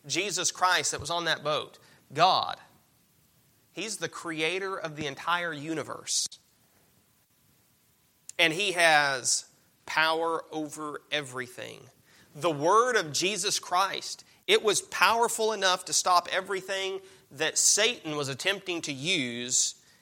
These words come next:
as ammunition. So as you face storms in life, understand there's a real devil. He wants to stop you, just like he stopped Jesus Christ. Satan wants to stop you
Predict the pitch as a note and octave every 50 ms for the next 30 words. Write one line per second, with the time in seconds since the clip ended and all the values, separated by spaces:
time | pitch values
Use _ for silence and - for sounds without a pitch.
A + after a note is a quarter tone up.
0 | _ - E3 E3+ E3+ D3 D#3 D3+ D3 C#3+ C#3+ C#3+ D#3+ D#3 - - - - - -
1 | _ _ _ _ _ _ _ _ _ _ _ _ _ _ _ _ _ _ _ _
2 | _ _ _ _ _ _ _ _ _ _ _ _ _ _ _ _ _ - - E3+
3 | D#3 C3+ D#3+ F#3+ F#3 - F3+ D#3+ D3+ - - - - D3 C#3 C3+ B2 B2+ B2 A2+
4 | A2 G#2+ - - - - - _ _ _ _ _ _ _ _ _ _ _ _ _
5 | _ _ _ _ _ _ _ _ _ _ _ _ _ _ _ _ _ _ _ _
6 | _ _ _ _ _ _ _ _ _ _ _ _ _ - D3 D3+ F3 E3 - F#3
7 | E3+ E3 D3+ C#3 C3 B2 A#2+ A2+ A#2+ D3 E3 F#3+ F#3+ D#3 C#3 B2+ A#2 C3 C#3 C#3+
8 | _ _ _ _ _ _ _ _ _ _ _ _ _ _ _ - D#3+ E3 F3+ F#3
9 | F3+ - - - C#3 - - - - E3+ D#3 E3+ E3 - F#3 F#3 D#3 C#3 C#3+ D3+
10 | E3 D#3+ - - D#3+ D#3+ - D#3+ C#3 - - E3 E3 - - D#3+ D3 F3+ - F3
11 | F#3+ - - - D#3 C#3 C3+ C#3 C#3+ C#3+ - - - - - - - _ _ _
12 | _ _ _ _ - - - - F3 F#3+ G#3 - - F3+ F3+ F3 F3 - - -
13 | C#3 - - - D3+ D3+ F3 F#3+ - G#3 F#3 D#3+ C#3 B2+ B2 C3+